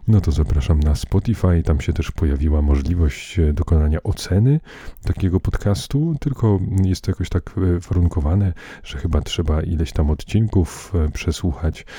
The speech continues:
żeby można było taką ocenę wystawić, także zachęcam podwójnie do, do przesłuchania. Jeżeli komuś się to bardzo nie podoba, no to dzięki temu,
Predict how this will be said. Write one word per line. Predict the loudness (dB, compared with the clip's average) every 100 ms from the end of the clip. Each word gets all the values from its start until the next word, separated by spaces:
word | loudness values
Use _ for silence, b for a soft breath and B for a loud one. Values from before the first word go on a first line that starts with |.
| B -12
żeby | -4 2
można | 4 4 2
było | 4 2
taką | 2 2 2
ocenę | 2 0
wystawić, | 0 -4 0 2 2 0
także | 0 2 2 4
zachęcam | 4 4 4 4 4 4
podwójnie | 4 2 2 2 0
do, | 0 -4 B B B -2
do | 0
przesłuchania. | 0 -2 2 4
Jeżeli | 4 2
komuś | 0 -2 -2
się |
to | -2 0
bardzo | 0 2 2
nie | 2
podoba, | 2 2 2
no | 0
to | 0
dzięki | 0 0 -2
temu, | 0 2 2